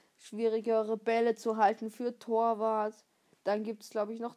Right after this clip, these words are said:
Dribbling. Und das Coole ist, ihr könnt auch Trainings, Trainings, Leute,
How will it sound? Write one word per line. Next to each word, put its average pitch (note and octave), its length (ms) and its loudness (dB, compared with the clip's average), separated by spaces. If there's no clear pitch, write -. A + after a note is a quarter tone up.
Dribbling. A#3 680 -2
Und F4+ 220 2
das A3+ 200 -4
Coole B3+ 180 -2
ist, B3+ 160 -6
ihr A#3 80 -6
könnt B3 240 -4
auch A#3 180 -4
Trainings, B3+ 800 -2
Trainings, G#3 760 -4
Leute, F3 280 -6